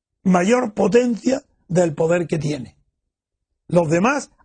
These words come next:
han perdido potencia, empezando por el P P. Él se ha perdido muchísimo. No digamos los cat-,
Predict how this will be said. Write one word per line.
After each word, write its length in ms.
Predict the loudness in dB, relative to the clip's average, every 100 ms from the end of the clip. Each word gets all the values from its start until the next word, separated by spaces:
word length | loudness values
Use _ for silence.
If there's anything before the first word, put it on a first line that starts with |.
| _
han 360 | 0 0 0 -6
perdido 680 | -2 0 0 0 2 2 0
potencia, 680 | 0 0 0 -4 -8 -12 _ _ _ _
empezando 680 | -4 -2 -2 0 0 0 -2
por 160 | 0
el 140 | -4 -4
P 160 | -4
P. 380 | -2 -2 -2 -10 _ _ _
Él 140 | -6
se 120 | -2
ha 60 | 0
perdido 360 | 0 0 -2 -2
muchísimo. 560 | -4 -4 -2 -4 -8 -14 _
No 220 | 0 0
digamos 380 | 2 0 0 0
los 200 | 0 -2
cat-, 280 | -4 -8